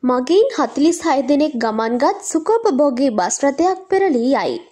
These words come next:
මැදවච්චිය පොලිස් වසමේ යාපනය මහනුවර මාර්ගයේදී සුඛෝපභෝගී පුද්ගලික බස් රථයක් මාර්ගයෙන් ඉවතට පැන වෙල්යායකට පෙරළී ගොස් තිබෙනවා. ඉකිරිගොල්ලෑව රණවිරු ගම්මානය හන්දියේදී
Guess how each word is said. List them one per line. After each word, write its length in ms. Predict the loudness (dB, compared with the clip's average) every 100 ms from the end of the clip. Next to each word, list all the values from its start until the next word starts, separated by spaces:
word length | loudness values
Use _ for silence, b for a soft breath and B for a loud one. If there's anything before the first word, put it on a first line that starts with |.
| _ _ b b b b b
මැදවච්චිය 720 | 0 2 4 2 0 0 2
පොලිස් 340 | 2 0 0 0
වසමේ 480 | 0 2 0 2
යාපනය 640 | 2 2 0 0 0 2 2
මහනුවර 560 | 2 0 0 2 2 2
මාර්ගයේදී 760 | 0 -2 -2 0 0 2 0 0
සුඛෝපභෝගී 920 | -2 -4 0 -2 0 2 2 2 -2 0
පුද්ගලික 540 | -2 0 0 0 0
බස් 240 | -2 -2 -2
රථයක් 480 | -4 0 0 0 -4 b -4
මාර්ගයෙන් 540 | 0 0 0 0 -2 -2
ඉවතට 380 | -2 -2 0 -2
පැන 260 | -2 -2 -2 -2 -4 B B
වෙල්යායකට 680 | 2 4 4 4 2 0 0
පෙරළී 420 | 2 4 4 2
ගොස් 200 | 0 -2
තිබෙනවා. 460 | -2 0 0 -2 -4 -10 _ _ _ B B B
ඉකිරිගොල්ලෑව 840 | -8 -2 0 2 2 2 2 2 2
රණවිරු 500 | 2 2 2 2 2
ගම්මානය 540 | 0 0 0 2 2 0
හන්දියේදී 720 | 0 2 2 2 2 0 -2